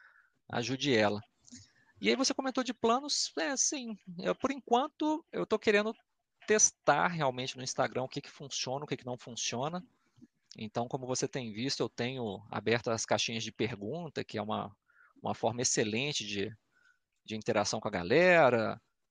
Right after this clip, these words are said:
Tô recebendo muito direct, às vezes eu recebo tanto direct que é difícil, é, responder a todos, porque as pessoas acabam respondendo, as próprias perguntas que me mandam e que eu respondo em vídeo, outras pessoas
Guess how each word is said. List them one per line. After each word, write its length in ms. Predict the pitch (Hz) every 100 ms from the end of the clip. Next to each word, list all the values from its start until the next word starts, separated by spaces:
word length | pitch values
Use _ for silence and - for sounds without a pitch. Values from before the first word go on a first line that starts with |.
| _
Tô 100 | -
recebendo 360 | 151 151 160 180
muito 400 | 151 175 233 202
direct, 540 | 143 113 156 - -
às 140 | 113 113
vezes 180 | 135 151
eu 100 | 143
recebo 320 | 139 147 139
tanto 260 | 143 156
direct 460 | 143 123 117 - -
que 100 | 135
é 40 |
difícil, 840 | 131 120 - - 143 - 117 104 104 _ _ _ _ _ _ _ -
é, 200 | 113 110
responder 480 | 135 - 127 120 127
a 100 | 110
todos, 560 | - 165 202 - - -
porque 180 | 117 120
as 100 | -
pessoas 320 | 127 151 135
acabam 220 | 151 165
respondendo, 540 | 180 175 - 160 -
as 120 | 131 -
próprias 300 | 180 202 214
perguntas 600 | 226 180 139 220 254 -
que 100 | 196
me 80 | 165
mandam 380 | 139 175 202
e 40 | 196
que 80 | 160
eu 60 |
respondo 460 | 151 139 - 156 160
em 120 | 151
vídeo, 460 | 117 147 220 214 185
outras 320 | 247 - -
pessoas 420 | 208 - 196